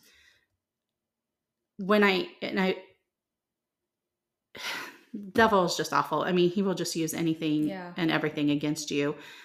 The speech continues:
Speaker 1: to steal that glory, to steal his, what he's done in our
Speaker 2: Yeah.
Speaker 1: lives and stuff. And I just, um, and I still struggle with it sometimes, 'cause, you know, it'll still come up from time to time, and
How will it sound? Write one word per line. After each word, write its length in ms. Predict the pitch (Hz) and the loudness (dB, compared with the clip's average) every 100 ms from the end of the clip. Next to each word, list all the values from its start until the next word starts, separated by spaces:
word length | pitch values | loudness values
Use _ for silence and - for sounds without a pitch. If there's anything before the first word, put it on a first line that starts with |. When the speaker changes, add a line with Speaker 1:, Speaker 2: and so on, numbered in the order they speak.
| - - | -18 -6
Speaker 1:
to 100 | - | -2
steal 640 | - - 165 151 147 143 - - - | -2 0 2 4 2 -2 -14 -16 -6
that 160 | 160 156 | -4 -2
glory, 500 | 156 147 113 180 - _ - _ _ _ | 0 2 0 -2 -8 _ -20 _ _ _
to 100 | - | -2
steal 400 | 170 - 175 160 | -2 2 2 4
his, 340 | 160 170 156 190 | 2 2 0 0
what 220 | 165 - | -2 -2
he's 280 | 180 165 165 | -2 -2 0
done 460 | 156 151 147 165 - _ - | 0 2 2 -2 -4 _ -6
in 140 | 170 | -2
our 100 | 156 | 0
Speaker 2:
Yeah. 40 | 156 | 2
Speaker 1:
lives 360 | 156 147 156 | 2 2 -2
and 100 | 170 | -6
stuff. 360 | - 156 160 - | -4 -4 -4 -8
And 260 | - 170 165 | -2 2 2
I 520 | 165 165 160 160 - - 185 | 2 4 4 4 0 -10 -10
just, 600 | - 160 156 - - - - | -2 0 0 -4 -6 -8 -8
um, 460 | - - - 190 _ _ _ _ _ _ _ _ - | -8 -8 -10 -10 _ _ _ _ _ _ _ _ 0
and 100 | 214 | 6
I 60 | 220 | 6
still 300 | 220 233 226 | 6 6 4
struggle 380 | - 190 165 165 | 4 2 2 2
with 140 | 160 | 0
it 80 | 147 | -2
sometimes, 420 | 175 165 175 180 | -4 -6 -6 -8
'cause, 240 | - 175 185 | -6 -6 -2
you 120 | 175 | -2
know, 220 | 165 170 | 0 -2
it'll 280 | - 185 165 | -4 -2 -2
still 240 | 165 175 | 0 0
come 220 | 175 185 165 | -2 0 -2
up 140 | 151 | -2
from 120 | 156 | -4
time 220 | 160 160 | -2 -2
to 80 | 160 | 0
time, 240 | - 175 165 | 2 4 4
and 220 | 160 | 2